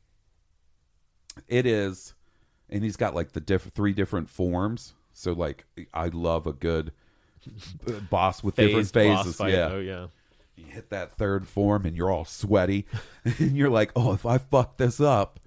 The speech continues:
Speaker 1: I gotta do that," 'cause the battle is taking forty-five minutes 'cause you're popping summons on his ass and you gotta watch the whole animation and it takes forever. <laughs>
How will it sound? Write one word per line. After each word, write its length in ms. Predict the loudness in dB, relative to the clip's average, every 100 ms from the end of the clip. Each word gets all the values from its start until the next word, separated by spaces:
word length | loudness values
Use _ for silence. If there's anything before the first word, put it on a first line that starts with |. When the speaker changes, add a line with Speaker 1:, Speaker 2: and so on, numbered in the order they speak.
| _ _ _ -8
Speaker 1:
I 120 | -2
gotta 180 | 0 0
do 180 | 2 0
that," 120 | 0
'cause 220 | -6 -8
the 60 | -10
battle 460 | -2 0 0 0 -4
is 180 | -6
taking 440 | -2 -2 0 -4 -8
forty-five 800 | -4 0 0 0 0 4 2 2
minutes 300 | -2 -2 -4
'cause 160 | -10
you're 80 | -10
popping 520 | -4 0 0 0 -2
summons 540 | -2 -2 0 0 -2 0
on 160 | 0
his 160 | 0 0
ass 400 | 0 0 -2 -10 -20 -20 -12
and 100 | -8
you 60 | 0
gotta 180 | 0
watch 460 | 0 2 0 0 0
the 100 | 4
whole 260 | 6 4 2
animation 680 | 0 2 0 -2 -2 -2
and 100 | 0
it 120 | -2 -2
takes 340 | 0 0 -2
forever. 520 | 0 4 2 2 -4 -6 -10 -16 -20 _ _ _ -20
<laughs> 40 | -14